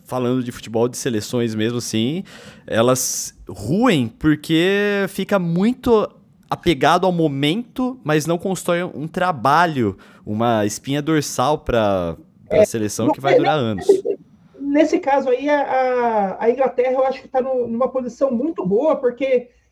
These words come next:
Speaker 2: é, o, todos os craques do momento são, é, a molecada com entre dezessete e vinte e três, vinte e quatro anos.
Speaker 1: Sim.
Speaker 2: Então, tipo, a seleção do momento é a seleção do fu-,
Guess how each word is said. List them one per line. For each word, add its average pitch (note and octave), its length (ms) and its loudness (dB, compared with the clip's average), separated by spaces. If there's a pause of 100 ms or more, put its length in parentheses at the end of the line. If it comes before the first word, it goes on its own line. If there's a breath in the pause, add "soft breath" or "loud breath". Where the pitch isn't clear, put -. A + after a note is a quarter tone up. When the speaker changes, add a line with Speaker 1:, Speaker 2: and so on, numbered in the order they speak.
Speaker 2:
é, G#3 840 2
o, A3+ 360 -2
todos D#4 320 0
os C#4+ 180 0
craques C4 420 0
do C#4+ 100 0
momento D4 680 0
são, D4+ 560 0
é, C4 280 2
a C4+ 60 0
molecada C#4 540 0
com C#4 680 -2
entre B3+ 240 -2
dezessete C#4 580 0
e - 20 2
vinte C#4+ 180 0
e - 160 -20
três, B3+ 280 2
vinte C#4 120 -4
e - 20 -20
quatro C#4+ 300 2
anos. D#3+ 380 0
Speaker 1:
Sim. A2 200 -8
Speaker 2:
Então, A3+ 140 2
tipo, F#3+ 340 -4
a A#3 140 4
seleção - 440 -4
do D#4+ 80 0
momento D#4 460 0
é D#4 40 4
a D4+ 40 0
seleção D4+ 360 -4
do D4 100 -6
fu-, D#4 140 -6